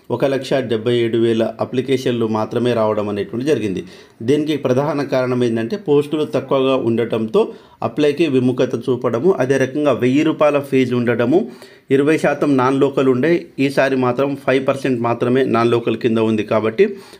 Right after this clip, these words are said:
వేరే డిస్ట్రిక్ట్లో కూడా అప్లై చేసి, చేసుకోలేకపోవడము, అదే రకంగా సర్వర్ చాలామంది ఫీజులు కట్టి కూడా ఇంకా అప్లై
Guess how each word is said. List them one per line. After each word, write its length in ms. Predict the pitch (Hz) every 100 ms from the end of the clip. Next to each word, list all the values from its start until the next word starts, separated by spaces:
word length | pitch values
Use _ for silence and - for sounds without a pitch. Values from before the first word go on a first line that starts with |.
| -
వేరే 180 | 147 151 135
డిస్ట్రిక్ట్లో 360 | 135 135 127 131 127
కూడా 140 | 131
అప్లై 180 | 117 127 123
చేసి, 200 | 120 - - -
చేసుకోలేకపోవడము, 1000 | 127 127 139 127 127 123 131 127 139 185 - - - 139
అదే 140 | 151 151
రకంగా 280 | 156 147 143
సర్వర్ 320 | 139 147 123 139
చాలామంది 440 | 135 151 160 151 147
ఫీజులు 300 | 147 147 139 143
కట్టి 260 | 127 147 147
కూడా 120 | 143
ఇంకా 100 | 127 120
అప్లై 180 | 135